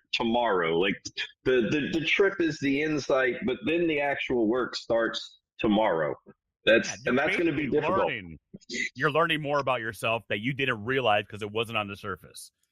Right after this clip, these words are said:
Speaker 2: And it just, that's why normally when they facilitate these things, like you're saying, like, if it ever became decriminalized, I would, I would love to have those things, those rooms you have set up, and you're there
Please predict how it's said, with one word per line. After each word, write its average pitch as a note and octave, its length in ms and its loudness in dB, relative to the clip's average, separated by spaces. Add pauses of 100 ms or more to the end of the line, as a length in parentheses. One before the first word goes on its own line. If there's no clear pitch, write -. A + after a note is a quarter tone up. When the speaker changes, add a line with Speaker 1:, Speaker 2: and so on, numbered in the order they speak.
(240)
Speaker 2:
And F#2+ 340 -10
it G#2+ 180 -14
just, A#2+ 200 -12 (140)
that's F3 220 0
why G#3+ 260 -2
normally F#3 340 0
when C3 200 -2
they B2 100 0
facilitate A#2+ 500 -6
these F2 160 -12
things, D#2 400 -14 (440)
like F#2+ 160 -4
you're F#2+ 120 -4
saying, E2+ 240 -10
like, F#2+ 220 -6 (180)
if G#2 160 -12
it C3+ 80 -2
ever D#3 140 2
became A2 380 -6
decriminalized, G2 680 -6 (320)
I C#3 100 2
would, A#3 220 -2 (440)
I B2+ 80 -4
would C#3 140 -6
love A#2+ 240 -2
to G2 80 -6
have F#2 200 -4
those E2 180 -12
things, C2+ 320 -16
those F#2+ 200 -4
rooms G#2 380 -6
you F#2 120 -2
have F#2+ 120 0
set G#2 200 -4
up, G2+ 180 2
and F2 80 -8
you're B2+ 140 0
there C#3 260 -2